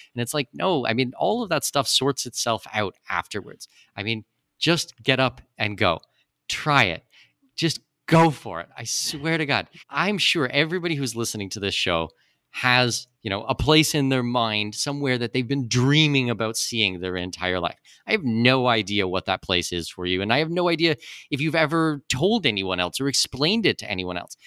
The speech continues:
but I guarantee that it is there. My advice to you is just go. Just try it, 'cause, I mean, everything else will work itself out.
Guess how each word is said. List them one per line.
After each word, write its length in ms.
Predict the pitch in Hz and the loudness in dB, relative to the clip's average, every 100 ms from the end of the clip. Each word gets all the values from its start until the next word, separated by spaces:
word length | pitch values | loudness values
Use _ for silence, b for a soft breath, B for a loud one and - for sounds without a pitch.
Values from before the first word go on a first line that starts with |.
| B | B
but 100 | 131 | 0
I 60 | 131 | 0
guarantee 640 | 104 160 160 156 - 127 | 2 2 2 -2 -4 -6
that 160 | 98 90 | -4 -6
it 100 | 90 | -8
is 300 | 90 87 - | -8 -10 -8
there. 240 | 92 80 - _ _ _ _ | -6 -6 -8 _ _ _ _
My 160 | 104 135 | 0 2
advice 400 | 147 139 147 - | 4 2 0 -2
to 100 | 117 | -2
you 200 | 104 98 b b - | -2 -2 b b -18
is 140 | - | -10
just 400 | - 123 113 - - | 0 0 0 -6 -10
go. 300 | 104 90 76 _ _ _ | -2 -2 -4 _ _ _
Just 260 | - 143 - | -6 -6 -6
try 400 | - - 139 156 | -6 -6 -2 0
it, 260 | 95 - - _ | -2 -6 -16 _
'cause, 200 | - 117 - | -8 -6 -6
I 140 | 120 135 | -4 0
mean, 320 | 135 135 123 b b | 2 0 -2 b b
everything 480 | - 165 190 190 170 | -6 0 0 0 0
else 260 | 151 - - | 0 -2 -4
will 160 | 135 | -6
work 400 | 127 123 151 156 | -2 4 4 4
itself 460 | 143 - - 127 - | -2 0 0 -2 -2
out. 200 | 107 | -4